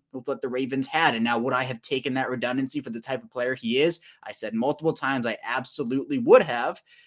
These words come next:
So he was, again, my preferred target at the position. But now the Ravens, they, they have to move on. <laughs> He's not there anymore. And it's an unfortunate situation. But with the money that he got from New Orleans, a one-year, six million dollar contract, with the Ravens still probably needing to fill out a couple more areas of their roster.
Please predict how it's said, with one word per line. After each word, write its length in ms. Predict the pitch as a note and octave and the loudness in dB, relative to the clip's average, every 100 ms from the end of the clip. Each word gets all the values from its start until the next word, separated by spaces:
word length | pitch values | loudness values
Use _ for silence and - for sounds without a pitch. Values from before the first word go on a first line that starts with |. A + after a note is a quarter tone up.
| - | -6
So 260 | - F3 | 6 6
he 160 | E3+ G3 | 6 2
was, 260 | F#3 F#3+ F#3+ | 6 6 6
again, 300 | G#3 A#3 A#2 | 2 2 0
my 140 | A2+ | -4
preferred 480 | A#2 C3+ B2 B2+ C3+ | -8 -10 -2 -2 0
target 380 | E3 A#3 D#3 - | 4 4 2 -8
at 100 | A2 | -14
the 80 | - | -16
position. 480 | - F2+ D2+ - - _ | -18 -18 -16 -16 -18 _
But 140 | A2+ G#2 | -12 -6
now 200 | A#2+ D3 | -2 0
the 120 | D#3 | 0
Ravens, 360 | C3 C#3 D3 | -2 -2 -2
they, 320 | C3 A#2+ A#2 - _ _ - | -2 -4 -4 -8 _ _ -16
they 260 | - A2+ | -10 -8
have 240 | A#2+ B2 - | -4 -4 -2
to 80 | C#3 | -2
move 220 | D3 C3 | -2 0
on. 220 | F3 - - - | -2 -2 -10 -2
<laughs> 140 | E3 | 0
He's 180 | D#3+ C3 | 2 2
not 240 | C#3+ D3+ D3+ | 2 2 2
there 160 | E3+ | 2
anymore. 400 | F3 A#2 F#2+ D2+ - - - - | 2 -2 -4 -12 -16 -20 -14 -4
And 80 | |
it's 120 | C3 C#3 | -2 0
an 100 | B2 | -4
unfortunate 540 | A2+ B2+ C#3 D#3 D#3 | -4 -2 0 0 -2
situation. 720 | E3+ E3 F3+ A#2 G#2+ C3+ D3+ - _ _ _ - | -2 -2 0 0 -2 -6 -8 -12 _ _ _ -2
But 160 | C#3 | 0
with 160 | C#3 C3+ | 0 -2
the 60 | A#2+ | 0
money 320 | A#2+ C3 D3 | 0 0 0
that 140 | D3+ | -2
he 80 | D#3+ | 0
got 200 | C#3 C3 | 2 2
from 120 | D#3+ | 0
New 100 | D3+ | 0
Orleans, 260 | B2 A#2 A#2+ | 0 -2 -4
a 40 | |
one-year, 240 | A2+ A#2 A#2 | -2 -2 -2
six 200 | B2 A#2+ | -6 -4
million 220 | A2+ A2 | -4 -4
dollar 160 | G2+ | -6
contract, 580 | G#2+ E3 D#3 D3+ D3+ C#3+ | -2 2 2 2 2 2
with 140 | B2+ A#2+ | -2 -4
the 60 | |
Ravens 340 | A#2+ B2 A#2+ A#2 | -2 -2 -4 -4
still 220 | C#3+ C#3 | -2 -2
probably 360 | - D#3 D#3 | 4 4 4
needing 240 | D3+ D3+ C#3 | 2 0 -2
to 60 | |
fill 220 | C#3 D3 C3 | -2 -2 -2
out 80 | |
a 60 | A#2 | -4
couple 460 | - - F#3+ F#3+ F#3 | -8 -2 0 2 2
more 240 | E3+ D#3+ | 2 2
areas 300 | D#3 D#3+ D#3+ | 2 2 2
of 40 | D#3+ | 2
their 140 | D3+ | 2
roster. 580 | D3 D3+ D#3 D#3+ D#3 D#3 | 4 4 2 0 0 -2